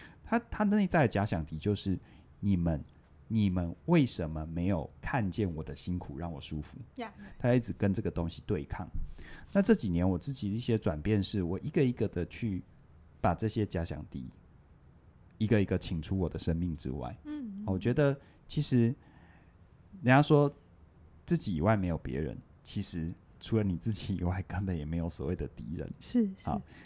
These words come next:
Speaker 1: 这世界没有人，甚至于没有一个老天爷这么无聊的没事找你茬。那当你认清了这一点，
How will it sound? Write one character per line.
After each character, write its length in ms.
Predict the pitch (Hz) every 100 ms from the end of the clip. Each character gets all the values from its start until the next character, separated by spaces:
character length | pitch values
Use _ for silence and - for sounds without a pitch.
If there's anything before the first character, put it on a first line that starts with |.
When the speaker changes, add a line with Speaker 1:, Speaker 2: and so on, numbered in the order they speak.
| - -
Speaker 1:
这 140 | 156
世 160 | - 131
界 320 | 131 110 92 - - - - - - - - -
没 160 | 101 131
有 120 | 104
人， 460 | 78 80 73 85 - -
甚 220 | - 131 107
至 180 | 110
于 240 | 95 85 80
没 140 | - 110
有 100 | 98
一 80 | 87
个 100 | 87
老 140 | 78
天 260 | - 95 95
爷 160 | 80
这 140 | - 120
么 100 | 95
无 140 | 87 85
聊 180 | 80 78
的 80 |
没 180 | 82 80
事 120 | 80 95
找 200 | 71 76
你 100 | 65
茬。 400 | - - - - - - - - - - - - -
那 260 | 151 127 104 - - - - - -
当 200 | 151 160
你 140 | 90
认 200 | 113 139
清 220 | 117 110
了 120 | 107 87
这 160 | 95
一 100 | 90
点， 240 | - 76